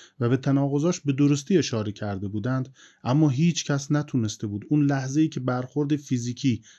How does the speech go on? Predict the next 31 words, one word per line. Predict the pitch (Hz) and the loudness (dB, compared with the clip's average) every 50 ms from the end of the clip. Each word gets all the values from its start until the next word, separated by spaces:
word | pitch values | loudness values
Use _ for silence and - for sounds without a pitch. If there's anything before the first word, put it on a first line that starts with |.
| _ _ - | _ _ -2
و | 110 110 | 0 2
یا | 120 127 | 2 0
کلامی | 127 - - 113 110 117 113 123 147 165 | 0 -2 -4 -2 -2 0 2 4 4 4
اتفاق | 151 156 - 110 - 120 110 104 | 2 0 -4 -8 -6 -4 -4 -2
میفته | 104 107 107 104 101 - - 113 | -2 -2 -2 -2 -4 -6 -6 -4
رو | 110 110 113 110 107 _ _ _ _ _ _ _ | -4 -4 -4 -8 -10 _ _ _ _ _ _ _
ببینه. | - 110 104 90 90 85 - _ _ _ _ _ _ _ _ _ _ _ _ _ _ _ _ - | -2 -2 -2 -2 -6 -12 -14 _ _ _ _ _ _ _ _ _ _ _ _ _ _ _ _ 2
چون | - 185 202 | 4 6 8
جمهوری | 190 196 190 175 180 175 185 202 190 | 8 8 8 6 6 6 6 4 4
اسلامی | 180 165 - - 160 156 180 175 | 4 2 2 0 0 2 2 0
تمام | - 156 147 156 170 180 | 0 0 2 2 2 0
تلاشش | 170 - 147 143 156 170 165 - 160 | 0 0 0 0 0 0 -2 -4 -6
رو | 165 | -6
کرده | 156 - 143 127 123 123 127 156 | -4 -4 -2 -2 0 0 2 2
بود | 151 123 104 - - - - - - _ _ | 2 2 0 -2 -4 -12 -20 -20 -20 _ _
که | - 143 | 2 4
اون | 139 156 175 175 | 6 6 8 6
لحظات | 170 160 147 143 151 151 143 151 170 180 180 175 | 6 4 2 2 0 0 2 2 2 2 2 2
رو | 156 | 2
از | 139 131 135 - | 0 0 -2 -4
چشمهای | - - 123 - - - 135 147 160 147 | -4 -4 -4 -4 -4 -4 0 0 2 2
ما | 127 123 120 117 | 2 2 0 -2
پنهون | - - 107 95 90 - - 98 92 92 | -4 -4 -6 -6 -6 -6 -8 -8 -10 -10
کنه. | - - 120 - _ _ _ _ _ _ _ _ - | -12 -18 -20 -20 _ _ _ _ _ _ _ _ 0
اون | 131 131 135 | 4 6 6
لحظه | 127 127 131 131 131 127 127 131 151 156 156 151 143 - _ _ _ _ _ _ _ - 117 | 6 6 4 2 0 -2 -2 2 2 4 4 2 0 -6 _ _ _ _ _ _ _ -4 0
دقیقاً | 139 139 143 143 147 147 143 160 165 | 2 2 2 2 2 2 4 4 4
اینجا | 170 160 135 120 110 120 123 | 6 6 4 4 2 0 0
اتفاق | 110 101 - - 101 - 104 98 - - | -2 -2 -6 -10 -12 -10 -10 -10 -10 -10
میفته. | 98 95 95 - - - - _ _ _ _ _ _ _ _ _ _ _ _ _ _ _ _ _ _ _ _ _ _ _ _ _ | -12 -12 -12 -16 -20 -20 -20 _ _ _ _ _ _ _ _ _ _ _ _ _ _ _ _ _ _ _ _ _ _ _ _ _
اینجا. | - 127 107 101 95 90 95 92 - | -6 -4 -2 -2 -4 -6 -8 -10 -12